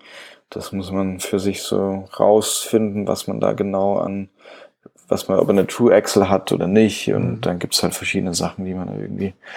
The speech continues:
Speaker 1: sich zusammenklicken kann.
Speaker 2: Du sagst,
Speaker 1: Genau.
Speaker 2: also ich hab jetzt auch die, die, äh, Top Tube Pack von denen mit, mit diesem
Speaker 1: Mhm.
Speaker 2: Flip. Also ich find die, ich find die klasse so. Also,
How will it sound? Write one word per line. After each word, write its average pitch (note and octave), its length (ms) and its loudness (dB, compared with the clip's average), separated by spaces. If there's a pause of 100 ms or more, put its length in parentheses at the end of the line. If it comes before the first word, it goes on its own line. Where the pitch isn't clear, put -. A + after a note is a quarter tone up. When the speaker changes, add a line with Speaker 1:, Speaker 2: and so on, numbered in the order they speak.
(420)
Speaker 1:
sich - 240 -4
zusammenklicken F#2 960 0
kann. F2+ 420 -6 (480)
Speaker 2:
Du C#3+ 160 4
sagst, D3+ 280 2
Speaker 1:
Genau. G3+ 100 2
Speaker 2:
also C#3+ 380 4 (560)
ich D3 120 -2
hab D#3 120 4
jetzt D3+ 160 2
auch D#3+ 160 4
die, C#3 340 6
die, B2+ 300 -2
äh, B2 440 0 (120)
Top F3+ 280 -2
Tube G#3 380 -4 (340)
Pack G3 280 2
von F#3+ 300 -2
denen G3 360 -2
mit, D3 300 -2
mit D3 180 -4
diesem C3 200 2
Speaker 1:
Mhm. B2+ 280 0
Speaker 2:
Flip. - 540 0
Also C#3+ 240 2
ich C#3+ 100 -4
find C#3+ 240 4
die, C3 380 2
ich C#3 140 -2
find C#3+ 180 2
die A#2 100 -2
klasse G#3 400 0
so. G3 260 -4 (240)
Also, C#3+ 220 6